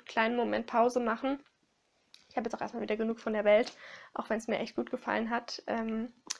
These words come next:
ich halte euch jetzt einfach mal nur d-, den ersten Teil in die Hand, auch wenn das leider das Buch ist mit so einem hässlichen Aufkleber, den hab ich noch nicht abgekriegt. Ähm, genau, aber es ist einfacher für mich, nur eins hinzuhalten. Äh, und zwar geht's in diesen, äh, Büchern um eine junge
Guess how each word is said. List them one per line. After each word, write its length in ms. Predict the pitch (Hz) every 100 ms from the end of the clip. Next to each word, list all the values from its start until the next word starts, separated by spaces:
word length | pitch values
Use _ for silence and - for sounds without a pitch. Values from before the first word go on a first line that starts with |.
| - - -
ich 100 | -
halte 120 | 196 247
euch 60 |
jetzt 140 | 254 -
einfach 180 | -
mal 100 | 240
nur 140 | 226 - - -
d-, 100 | 220
den 240 | 220 220
ersten 360 | - - 226 262
Teil 200 | 254 220
in 60 | 240
die 100 | 240
Hand, 120 | -
auch 120 | -
wenn 140 | 233
das 180 | 233 -
leider 240 | 240 247 254
das 160 | 247
Buch 220 | - -
ist 160 | 262 -
mit 100 | 240
so 80 | 240
einem 100 | 233
hässlichen 480 | - - - - -
Aufkleber, 480 | - - - 233
den 140 | - 233
hab 80 | 247
ich 100 | -
noch 80 |
nicht 180 | 240 254
abgekriegt. 540 | - - 240 - 262 - _ - - - - - _
Ähm, 460 | - 240 226 226 226
genau, 160 | - 226
aber 120 | -
es 100 | 233
ist 80 | 226
einfacher 340 | - - -
für 120 | - 220
mich, 160 | 220
nur 160 | 220 -
eins 140 | 226
hinzuhalten. 520 | 226 226 240 233 240 311 - - - - - _ _ _ -
Äh, 280 | - 247 226
und 100 | 277
zwar 140 | - 311
geht's 220 | 381 -
in 120 | 277
diesen, 440 | 294 311 320 311
äh, 340 | 302 269 277 262 247
Büchern 420 | - 285 302 302 285
um 160 | 262
eine 220 | 240 247
junge 520 | 233 240 269 262 254